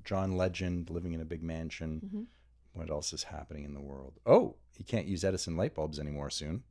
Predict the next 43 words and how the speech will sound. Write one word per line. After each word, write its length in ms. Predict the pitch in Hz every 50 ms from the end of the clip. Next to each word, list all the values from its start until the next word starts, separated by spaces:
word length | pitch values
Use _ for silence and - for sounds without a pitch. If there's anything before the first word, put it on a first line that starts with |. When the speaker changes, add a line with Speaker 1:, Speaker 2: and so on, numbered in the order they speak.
| - - - -
Speaker 1:
That's, 300 | 82 80 82 - - 214
Speaker 2:
Why? 140 | 208 202 -
Speaker 1:
uh, 140 | 85 76 - - - -
or 180 | 87 87 - -
incandescent 680 | 95 98 98 - - 90 82 92 90 - - - 76
light 200 | 73 73 - -
bulbs. 280 | - 78 - - - - - - _
Speaker 2:
What's 180 | - 220 - -
that 140 | 208 -
mean? 220 | - 175 170 180 185 - - - - - - - - - -
Speaker 1:
Uh, 320 | 104 98 92 92 90 90 -
you 100 | - 120
know, 100 | 117 110
a 60 | 95 82
filament 680 | - - - 123 127 143 151 165 175 208 - - - - - - - -
that 100 | - 127
goes 180 | - 139 131 127
across, 340 | 131 127 - 131 135 135 -
Speaker 2:
Yeah. 80 | 190
Speaker 1:
and 100 | - 98
the 60 | 92 -
filament 500 | - - 101 101 101 104 104 98 90 98
is, 340 | 92 90 87 - - -
uh, 420 | 95 98 95 87 87 87 87 87 - - - - - - - -
Speaker 2:
Yeah, 80 | 226 208
the 80 | 196 196
little 240 | 190 190 180 170
wire 300 | 165 165 170 170 170 180
thing 260 | 202 - 196 185 185 185
that 200 | 170 - - -
breaks 500 | - 170 180 214 - - - - - - - - - - -
when 120 | 196 185
it's 200 | 180 165 - - -
Speaker 1:
it, 120 | 120 107
Speaker 2:
dou-, 180 | - 165 165 - -
when 120 | 196 190
Speaker 1:
yeah, 80 | 160 110
Speaker 2:
it's 60 | 87
Speaker 1:
and 20 | 85
it, 40 | -
Speaker 2:
dead. 220 | 170 170 185 202 -
Speaker 1:
it 200 | 107 98 90 87
glows, 580 | 98 87 82 80 80 85 95 135 143 - -